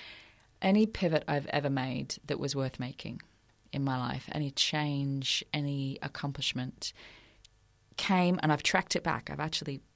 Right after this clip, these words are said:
physically tracked it back, came from consciously creating a pause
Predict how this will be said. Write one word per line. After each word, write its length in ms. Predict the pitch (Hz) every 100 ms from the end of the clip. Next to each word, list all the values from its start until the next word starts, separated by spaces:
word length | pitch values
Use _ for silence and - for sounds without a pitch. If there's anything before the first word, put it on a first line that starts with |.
| -
physically 320 | 160 - 151
tracked 280 | - - -
it 80 |
back, 240 | - - - - - - _
came 280 | - 185 190
from 220 | - 165
consciously 540 | 160 - 175 175 - 160
creating 400 | - 151 143 139
a 60 |
pause 800 | - - 147 127 127 - - -